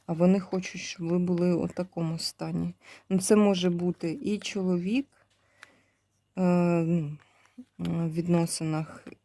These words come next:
як чоловік, так і жінка. Ну, є такий момент, що здійснюється агресія. От, і від вас відводять.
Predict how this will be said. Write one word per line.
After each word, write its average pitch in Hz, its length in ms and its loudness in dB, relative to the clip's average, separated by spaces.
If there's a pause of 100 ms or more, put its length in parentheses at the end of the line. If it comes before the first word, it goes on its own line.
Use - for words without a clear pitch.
(440)
як 180 280 2
чоловік, 202 420 -2
так 190 200 -10
і 190 60 -4
жінка. 165 440 -2
Ну, 185 440 0
є 175 280 0
такий 160 560 -6
момент, 160 640 -4 (960)
що - 220 -6
здійснюється 165 800 -4
агресія. 165 800 -8 (3250)
От, 185 400 4
і 190 80 4
від 190 120 2
вас 277 260 2
відводять. 240 720 0